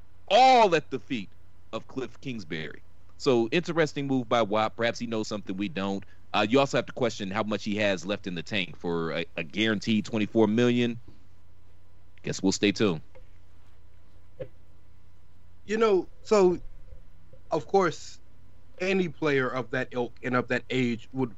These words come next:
Speaker 2: love to play in a warm weather city. I have family in Phoenix. My entire, uh, my ent-, half of my entire family is from Phoenix, so I love the Valley. Love it. It's, it's my second home. Beautiful place to live.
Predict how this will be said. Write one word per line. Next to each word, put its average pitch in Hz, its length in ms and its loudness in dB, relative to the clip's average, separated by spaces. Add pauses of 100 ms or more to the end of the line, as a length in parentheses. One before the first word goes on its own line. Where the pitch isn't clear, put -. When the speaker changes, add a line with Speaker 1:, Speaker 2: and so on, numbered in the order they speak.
(120)
Speaker 2:
love 143 240 6
to 127 80 -8
play 123 220 4
in 117 80 4
a 113 40 0
warm 113 300 2
weather 107 220 -2
city. 101 340 -8 (500)
I 147 180 8
have 147 280 4
family 135 320 0
in 123 80 0
Phoenix. 123 340 -4
My 120 140 0
entire, 120 460 0 (240)
uh, 120 100 -4
my 120 200 -4
ent-, - 200 -8
half 139 300 2
of 120 80 -6
my 127 160 2
entire 120 340 -2
family 117 300 -6
is - 60 -12
from 104 200 -12
Phoenix, 101 300 -8
so 113 80 -6
I 110 80 -4
love 120 420 2 (500)
the 120 80 2
Valley. 98 340 4 (380)
Love 123 240 4
it. - 120 -10
It's, - 260 -10
it's - 320 -8
my 127 140 0
second 120 320 -2
home. 104 260 -4 (460)
Beautiful 156 260 6
place 151 260 4
to 131 100 -4
live. 151 460 4